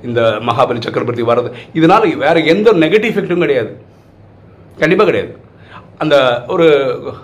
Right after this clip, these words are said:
கொடுக்கணும், தான தர்மம் பண்ணணும், இந்த மாதிரி எண்ணங்கள் உருவாக்க வைக்கிறதுக்காகவும், குழந்தைகள் குடும்பத்துல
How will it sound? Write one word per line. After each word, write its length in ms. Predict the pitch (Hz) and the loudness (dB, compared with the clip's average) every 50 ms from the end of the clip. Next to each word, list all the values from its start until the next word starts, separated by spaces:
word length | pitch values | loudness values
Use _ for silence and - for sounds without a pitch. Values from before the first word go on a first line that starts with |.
| - - - | -20 -10 -4
கொடுக்கணும், 460 | 170 175 170 165 160 147 147 147 139 | -2 0 0 0 0 0 0 0 2
தான 220 | 139 143 151 160 156 | 2 2 2 2 2
தர்மம் 320 | 151 147 151 151 147 147 | 0 0 0 0 0 -2
பண்ணணும், 220 | 156 143 147 156 151 | -2 -2 -2 -2 -2
இந்த 160 | 147 160 165 | -2 0 0
மாதிரி 200 | 170 185 175 156 | 0 2 2 0
எண்ணங்கள் 320 | 160 180 196 202 196 202 | 0 0 0 0 0 0
உருவாக்க 480 | 175 147 147 151 180 185 180 175 165 160 | 0 0 0 0 2 2 2 2 0 -2
வைக்கிறதுக்காகவும், 1000 | 143 143 139 - 156 147 139 139 135 139 127 120 120 123 131 143 156 160 - - - - - - - - - - - - - - - | -2 -2 -4 -4 -4 -4 -4 -4 -4 -4 -4 -4 -4 -4 -4 -4 -4 -6 -8 -14 -20 -20 -20 -20 -20 -20 -20 -20 -20 -20 -20 -16 -2
குழந்தைகள் 500 | - 170 185 196 190 180 160 160 160 160 | 0 2 2 4 4 2 2 2 0 -2
குடும்பத்துல 460 | - 165 170 180 185 175 160 156 147 | -4 -2 -2 0 0 0 0 0 0